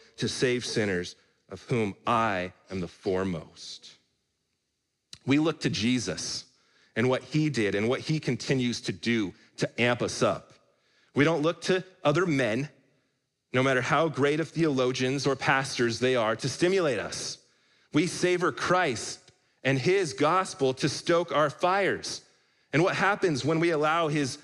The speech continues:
his gospel to reach in there and stoke our fires? What happens? Well, like wood, we burn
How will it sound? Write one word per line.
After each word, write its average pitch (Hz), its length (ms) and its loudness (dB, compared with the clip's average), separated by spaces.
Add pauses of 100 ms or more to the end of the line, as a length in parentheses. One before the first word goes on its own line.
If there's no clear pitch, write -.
(200)
his 156 200 4
gospel 147 640 2 (440)
to - 100 -6
reach 160 380 0
in 170 160 2
there 131 180 2
and 123 160 0
stoke 165 440 0
our 139 120 4
fires? 160 720 0
What 165 140 2
happens? 160 800 -2 (760)
Well, 113 100 0
like 151 240 0
wood, 131 440 0 (340)
we 160 140 2
burn 135 540 0